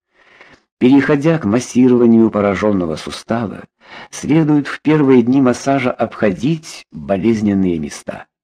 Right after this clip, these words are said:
Чтобы освободить пути лимфоттока из полости сустава, массируют сначала периартикулярные, затем мягкие ткани,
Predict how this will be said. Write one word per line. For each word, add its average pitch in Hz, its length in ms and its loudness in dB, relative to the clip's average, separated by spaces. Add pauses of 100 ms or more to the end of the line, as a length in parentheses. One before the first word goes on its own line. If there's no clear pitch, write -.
(460)
Чтобы 139 460 0
освободить 151 800 0
пути 113 360 2
лимфоттока 95 1120 0 (160)
из 123 220 -4
полости 123 400 0
сустава, 117 640 -2 (680)
массируют 175 640 2
сначала 160 640 0 (520)
периартикулярные, 113 1500 0 (580)
затем 123 560 2
мягкие 92 480 0
ткани, 123 560 -2